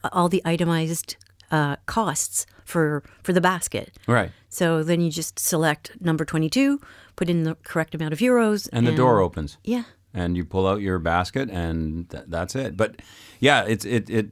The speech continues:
Speaker 2: it must really take a lot of attention because everything has to remain really fresh.
Speaker 1: Mm-hmm.
Speaker 2: It, it was just, it looked remarkable in there.
Speaker 1: Yeah, I've never seen anything like it.
Speaker 2: No,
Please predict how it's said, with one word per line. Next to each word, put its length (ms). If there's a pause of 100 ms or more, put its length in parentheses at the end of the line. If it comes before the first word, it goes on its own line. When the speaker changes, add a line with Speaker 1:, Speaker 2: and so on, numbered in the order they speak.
(140)
Speaker 2:
it 180
must 300
really 580 (100)
take 240
a 60
lot 340
of 120
attention 580
because 380
everything 300
has 180
to 100
remain 380
really 340
fresh. 480
Speaker 1:
Mm-hmm. 260
Speaker 2:
It, 120
it 80
was 180
just, 280
it 120
looked 260
remarkable 600
in 60
there. 220 (120)
Speaker 1:
Yeah, 200
I've 140
never 220
seen 180
anything 260
like 240
it. 40
Speaker 2:
No, 200